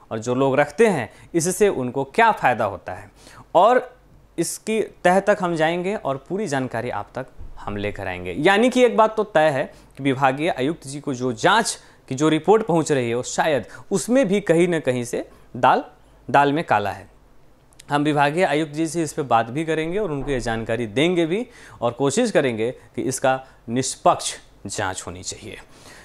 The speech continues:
ये पैसा किसी के घर के खजाने का नहीं है, ये पैसा हमारा और आपका है, जिस पैसे के ये लोग घोटाला कर रहे हैं।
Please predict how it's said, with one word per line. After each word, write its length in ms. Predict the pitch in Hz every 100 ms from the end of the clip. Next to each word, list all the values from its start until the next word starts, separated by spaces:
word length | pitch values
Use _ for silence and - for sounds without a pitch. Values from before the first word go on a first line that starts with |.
| - - - 147
ये 60 |
पैसा 720 | 170 180 180 226 240 214 - - - - - - _ _ -
किसी 260 | 139 -
के 160 | 190 202
घर 360 | 139 127 165 185
के 180 | -
खजाने 480 | 190 - 123 147 208
का 100 | 214
नहीं 220 | 220 262
है, 260 | 139 92 107
ये 60 | 127
पैसा 340 | 127 131 170
हमारा 460 | 143 127 131 170 190
और 100 | 175
आपका 340 | 156 156 214
है, 140 | 190
जिस 180 | 139 139
पैसे 340 | - 135 175 170
के 60 |
ये 60 | 165
लोग 160 | 165
घोटाला 380 | 127 127 139 185
कर 180 | 196 175
रहे 140 | 135
हैं। 160 | 113